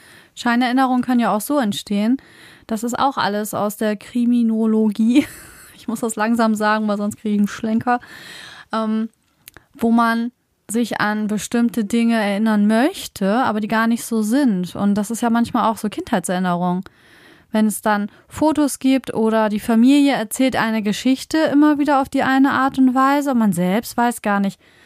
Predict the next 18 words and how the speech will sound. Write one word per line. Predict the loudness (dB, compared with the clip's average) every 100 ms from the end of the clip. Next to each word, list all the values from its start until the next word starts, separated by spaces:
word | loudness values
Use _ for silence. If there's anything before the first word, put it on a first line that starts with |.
| -20 _ -10
okay, | -4 -4
ist | -4
das | -4
jetzt | -6 -2
meine | 0 0 -2 -2
Erinnerung | 2 2 2 2 2 2 0 -8 _ _ _ _ _ _ 2
oder | 4 6 4 2 0
ist | -2 -2
das | -2 -2
dieses | -2 -2 -2 -6
zusammengepackte, | -6 0 2 4 4 4 0 _ -6 -6 -4 -2 -2 -2 -2 0 2 0 -4 _ _ -16 -4
ähm, | 0 2 2 0
aus | 0 -2 -2
den | -4
anderen | 0 2 2 2
Erzählungen, | -2 -4 -2 0 2 2 2
aus | 0 -2
Bildern, | 0 2 4 2